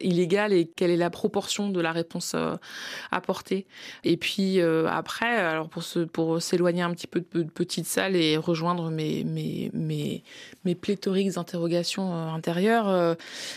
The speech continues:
euh, oui, il y a aussi des questions d'urgence, il y a aussi des questions d'urgence écologique. C'est-à-dire qu'à un moment donné, est-ce qu'une urgence de sauver un, un écosystème qui nous permet de survivre, puisque la planète se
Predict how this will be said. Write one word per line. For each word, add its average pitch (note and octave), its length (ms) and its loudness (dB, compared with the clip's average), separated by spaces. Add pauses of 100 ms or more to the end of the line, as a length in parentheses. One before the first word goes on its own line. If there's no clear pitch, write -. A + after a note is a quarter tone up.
(120)
euh, F3 220 2
oui, A#3 160 6
il B3 40 8
y A3+ 60 6
a F3+ 60 4
aussi F3 180 0
des F3+ 100 2
questions F3+ 300 -2
d'urgence, A3 480 2
il G3+ 60 2
y - 20 4
a - 20 4
aussi - 140 -6
des E3+ 80 -2
questions F3+ 240 -4
d'urgence F3+ 440 -2
écologique. G#3 460 2
C'est-à-dire - 200 -6
qu'à E3 120 -2
un - 20 -2
moment E3+ 240 -2
donné, F#3+ 340 0
est-ce F3 280 0
qu'une E3+ 840 0
urgence F3 760 -2 (300)
de E3 340 0
sauver F#3+ 920 2
un, E3 360 -4 (540)
un F3+ 160 2
écosystème F#3+ 560 2
qui F#3 140 -4
nous F3 100 2
permet E3+ 240 -2
de E3 60 -8
survivre, G#3 400 0
puisque - 160 -8
la E3 160 0
planète E3 260 -6
se - 140 -8